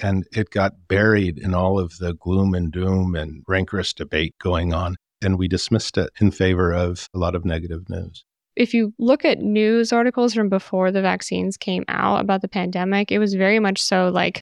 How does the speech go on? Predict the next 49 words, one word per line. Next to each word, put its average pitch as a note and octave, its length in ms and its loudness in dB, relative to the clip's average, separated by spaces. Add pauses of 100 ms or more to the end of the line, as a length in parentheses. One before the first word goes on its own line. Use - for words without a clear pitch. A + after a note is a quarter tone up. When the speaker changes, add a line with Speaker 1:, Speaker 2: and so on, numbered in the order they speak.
Speaker 2:
"Ha, C4 300 4
guys, G#3 380 2
there's A3 220 2
no G3 220 2
way F3+ 240 4
we're F#3+ 140 0
gonna A#3+ 120 4
<laughs> - 20 2
have E4 240 0 (160)
vaccines A3 500 0 (120)
anytime G#3+ 540 0
soon. A3 380 0 (260)
So G3+ 300 4
buckle F#3+ 420 0
in." G3 300 2 (520)
And A#3 80 2
then A#3 120 4
it A#3 40 6
was A#3+ 140 4
sort D#4 140 4
of D#4+ 100 4
like B3 140 4
this G#3 180 0
miracle G3+ 520 2
that D#3 120 2
occurred E3+ 460 0
that E3 240 2
all G#3+ 240 4
of F#3+ 60 2
a G3 60 2
sudden G3+ 460 2 (240)
by F3 160 2
Thanksgiving, F#3 720 0
there E3 120 2
was E3 200 0
almost F#3+ 360 2
seven F3+ 280 0
of - 120 -4
them D2+ 200 -2
that - 120 0
were D2+ 120 2
up - 160 -2
for - 500 0
trials - 360 0
that - 160 -6
seemed G3 220 -2
to - 60 -2
be - 140 0
efficacious. - 800 -4